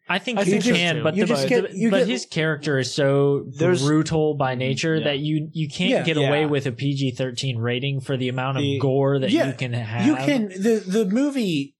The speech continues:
Speaker 3: to tell the story as it's told, where it's as brutal, as intense it is, as it is, no, you can't do that on P G thirteen. But
Speaker 1: Right.
Speaker 3: you can still tell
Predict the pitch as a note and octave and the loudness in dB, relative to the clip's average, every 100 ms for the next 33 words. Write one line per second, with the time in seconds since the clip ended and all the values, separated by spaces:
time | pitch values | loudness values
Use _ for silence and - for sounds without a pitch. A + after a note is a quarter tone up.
0 | _ F3 G3+ F3+ G#3+ B3 A3 - G#3+ F#3+ | _ -8 -4 -2 0 0 -2 0 0 2
1 | E3+ C#3+ B2+ - - F3 F3+ D#3+ C#3 C3 | 2 0 -4 -8 -4 0 2 2 0 -4
2 | - _ _ _ - D#3+ E3 E3 D3+ D#3+ | -10 _ _ _ -6 0 2 2 0 -2
3 | C3+ B2+ D#3 D3+ C#3+ C#3 B2+ B2+ A#2 F#3+ | -2 0 2 4 2 0 0 -4 -2 -4
4 | F3+ D3+ C3+ C#3+ C#3+ B2+ C3 B2+ C3+ D3 | -2 -2 -4 -4 -4 -2 -2 -2 -2 -2
5 | B2+ C3 D3+ C#3 C3 B2 A#2+ B2+ B2 A#2+ | -2 -2 -4 -2 -4 -4 -4 -4 -4 -4
6 | A#2 A2 - A2 G#2+ _ _ - B2 F#3 | -6 -8 -8 -10 -14 _ _ -4 0 0
7 | G3+ E3+ D#3+ G3+ E3 C#3+ - F3 E3 D3 | 0 -4 -2 -2 -2 -4 -4 0 2 2
8 | C#3 B2+ A#2 | 2 -2 -6